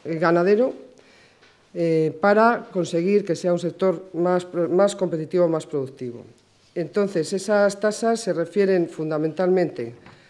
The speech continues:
a la tasa por servicios veterinarios de transporte del, del ganado y a unas, a una tasa que regula los controles que se han de hacer al, al ganado también.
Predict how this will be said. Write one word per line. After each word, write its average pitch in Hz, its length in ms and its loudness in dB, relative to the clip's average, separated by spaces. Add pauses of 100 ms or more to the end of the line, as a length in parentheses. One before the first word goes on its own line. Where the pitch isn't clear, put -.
(160)
a 147 80 -2
la 156 160 0
tasa 196 280 -2
por 147 340 -4 (260)
servicios 180 500 -2
veterinarios 175 640 2
de 147 80 -2
transporte 165 580 -4
del, 156 680 0
del 160 220 -4
ganado 226 500 4 (1400)
y 202 520 4
a 185 160 4
unas, 202 400 4
a 190 60 0
una 196 240 4
tasa 208 340 0
que 147 380 0
regula 170 380 2
los 160 180 2
controles 175 560 0
que 151 80 -4
se 143 140 -6
han 151 120 0
de 151 560 0
hacer 156 540 -2
al, 131 540 -6
al 143 140 -4
ganado 160 400 0
también. 220 500 2